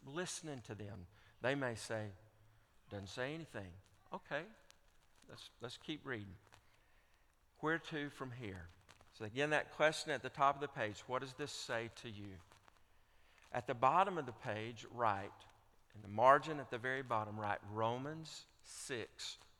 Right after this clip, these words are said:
twenty-three. Romans six twenty-three, and then you're gonna put a page number out beside that. Romans six twenty-three, P period, or if you don't want, if you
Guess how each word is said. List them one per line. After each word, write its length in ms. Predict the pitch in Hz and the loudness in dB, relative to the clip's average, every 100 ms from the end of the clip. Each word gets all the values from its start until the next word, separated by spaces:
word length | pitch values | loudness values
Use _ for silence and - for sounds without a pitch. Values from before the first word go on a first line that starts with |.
| - | -20
twenty-three. 640 | - 113 104 - 98 92 - - - - _ - - _ | -6 -4 -4 -8 -10 -10 -14 -20 -20 -20 _ -20 -20 _
Romans 440 | 101 110 117 123 113 | -2 2 2 0 -4
six 680 | - - 143 147 - - - - - - | -4 -2 -2 -4 -6 -10 -10 -20 -20 -12
twenty-three, 640 | - 143 147 120 104 101 104 | -6 -6 -6 -6 -4 -4 -6
and 120 | 107 | -6
then 80 | 113 | -6
you're 120 | 117 | -4
gonna 140 | 117 | -6
put 180 | 113 139 | -4 -6
a 40 | |
page 460 | - - 151 151 113 | -8 -4 -4 -4 -6
number 300 | 101 98 95 | -8 -6 -6
out 220 | 95 104 107 | -2 -2 -2
beside 400 | - 110 101 90 | -6 -2 -2 -4
that. 240 | 87 87 - - - - - - - | -8 -10 -12 -20 -20 -20 -20 -16 0
Romans 420 | 120 127 123 113 | 4 4 2 -4
six 420 | - 151 147 - | -6 -4 -4 -8
twenty-three, 720 | - 156 160 - 117 101 104 127 - _ - - - - - - - - - _ - _ _ - - - - - - - - - _ - _ - _ _ _ _ _ _ _ _ - _ - - - | -6 -6 -6 -8 -6 -6 -8 -14 -20 _ -20 -20 -20 -20 -20 -20 -20 -20 -20 _ -20 _ _ -20 -20 -20 -20 -20 -20 -20 -20 -20 _ -20 _ -20 _ _ _ _ _ _ _ _ -20 _ -20 -20 -10
P 280 | 139 127 131 131 - - | -6 -6 -8 -14 -18 -8
period, 540 | 123 117 120 117 113 | -4 -4 -4 -6 -8
or 180 | 92 104 | -10 -10
if 40 | - | -12
you 80 | 107 | -6
don't 140 | 117 | -4
want, 140 | 120 | -6
if 100 | - | -8
you 180 | 113 117 | -10 -8